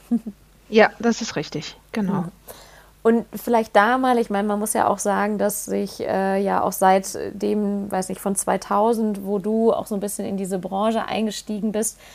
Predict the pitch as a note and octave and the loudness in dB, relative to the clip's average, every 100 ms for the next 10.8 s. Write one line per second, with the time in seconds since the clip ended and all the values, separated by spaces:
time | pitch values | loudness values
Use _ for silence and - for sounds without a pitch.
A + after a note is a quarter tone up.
0 | - - G3+ F#3+ F#3+ G3 G3+ F#3 G3 G#3+ | -20 -6 -4 -2 2 2 4 0 -2 -4
1 | G#3+ F#3+ F#3+ F#3 G#3+ G3+ - - - - | -4 -2 -2 0 0 -2 -6 -20 -8 -6
2 | G3 F#3+ G#3 G3 - G#3+ - G3+ - - | -4 -2 0 -2 -4 -6 -4 -6 -6 0
3 | B3 - A#3 A3+ - F#3+ G3+ G3 - F#3+ | 0 2 -2 -2 -4 -2 -2 -2 -4 -2
4 | G3 G3 G3+ G3+ - G3+ F#3+ G3 G3 G3+ | -2 -2 -2 -4 -2 -2 -2 -2 -2 -2
5 | G3 G3 - F#3 - - A3+ G3+ G3 - | -2 -2 -2 -4 -4 -2 -2 0 -4 -6
6 | G#3+ F#3+ G3 G3+ G3 G#3 F#3+ G3 A#3 G3+ | -6 -6 -4 -4 -4 -4 -2 -2 -2 -2
7 | F#3 F#3+ A#3+ G#3+ A3+ A#3 - - - - | -2 0 0 0 -2 -6 -12 -20 -20 -20
8 | - - - - - - - G#3 G3+ G#3 | -20 -16 -14 -14 -18 -18 -10 -2 0 2
9 | A3 - G3+ - A#3+ A3 - F#3+ G3 F3 | 2 2 4 4 4 -4 0 0 0 -2
10 | F3+ F3+ - F#3+ F#3 F#3 F#3 F#3 | -2 -2 -2 2 4 4 4 2